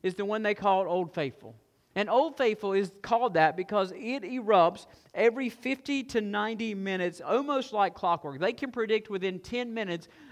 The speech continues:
uh, of when it's going to erupt all day long. So about twenty times throughout the day, this thing erupts. And when it erupts, it shoots a column of water and steam about a hundred and eighty feet in the air. Okay?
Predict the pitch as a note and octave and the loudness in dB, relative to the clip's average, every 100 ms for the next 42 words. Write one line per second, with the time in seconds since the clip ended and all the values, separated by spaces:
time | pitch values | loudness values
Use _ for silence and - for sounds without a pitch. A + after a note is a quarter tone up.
0 | F#3+ G3 F3 G3 F3+ F#3 A3 A#3 A3+ G#3 | -2 2 4 4 2 -2 -2 -2 -4 -6
1 | G3 F#3 F#3 F3 F3 - - - F3 F#3+ | -6 -4 0 4 4 2 -18 0 4 4
2 | F3+ E3+ C#3+ G3+ G3 A3 - - C4 D#4+ | 4 0 0 0 2 2 0 -8 -6 -4
3 | D#4+ - A#3+ A#3+ A#3+ A3 G#3+ A3 G#3+ F#3 | -4 -6 -4 -2 -2 -6 0 4 4 2
4 | F#3 F3 D#3 - - E3 A3 A3 A3 G3 | 0 0 0 -6 -20 -4 -2 0 -2 -2
5 | F3 F3+ C#3+ E3 F3+ C#4 D#4+ D#4 C#4 A3 | 0 0 0 -4 -4 -2 -2 -4 -2 2
6 | E3+ C#3+ - - - - A#3 G3+ - - | 4 2 -2 -20 -14 0 0 0 -6 -4
7 | C4+ D4+ C#4+ B3+ G#3 - A3 A#3+ B3 G#3 | -4 -4 -4 -4 -4 -2 -2 0 -2 -4
8 | F3 F3 G3 A#3 A3+ G3+ F#3 - G#3+ G3 | -6 2 6 6 4 0 -4 -6 -6 -4
9 | E3 F3 D#3 - A#3 B3 B3+ A#3+ - - | 0 2 0 -4 -6 -4 -4 -6 -10 -8
10 | F#3 - A3+ A3 - - A#3 G#3+ - F#3+ | -6 -2 -2 -4 -8 -6 -6 -6 -6 -6
11 | F3+ F3+ E3 D#2+ A#2+ _ _ C3+ D3+ F3 | -2 0 0 -4 -14 _ _ -10 -4 -4